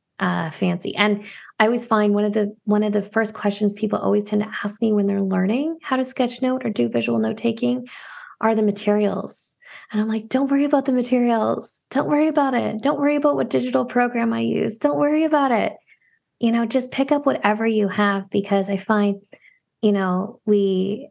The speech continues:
we think, I think sometimes we think, "Oh, well, we need to have the good pens or we need to have the good stuff." And I'm like, "No, no,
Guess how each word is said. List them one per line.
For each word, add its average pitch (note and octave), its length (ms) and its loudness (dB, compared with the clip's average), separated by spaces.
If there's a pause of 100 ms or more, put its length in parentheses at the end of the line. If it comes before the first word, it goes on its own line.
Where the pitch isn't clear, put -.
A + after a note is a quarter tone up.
(140)
we G3+ 140 4
think, G#3 340 -4
I G3+ 80 2
think A#3 220 0
sometimes G#3 520 -2
we G3 80 0
think, G3+ 220 -2
"Oh, A3 140 2
well, G#3+ 100 2
we G#3 140 2
need G3 140 0
to G3 60 -4
have F3+ 220 -8
the F#3+ 60 -8
good F#3 340 -4
pens - 720 -8
or F3 120 0
we F3+ 60 2
need F3+ 120 2
to F3+ 80 0
have E3+ 100 -8
the G3 60 -6
good F#3 260 -4
stuff." - 240 -6
And G3 180 2
I'm G3 80 -2
like, F#3 180 -4
"No, G3+ 440 0
no, F#3 440 -4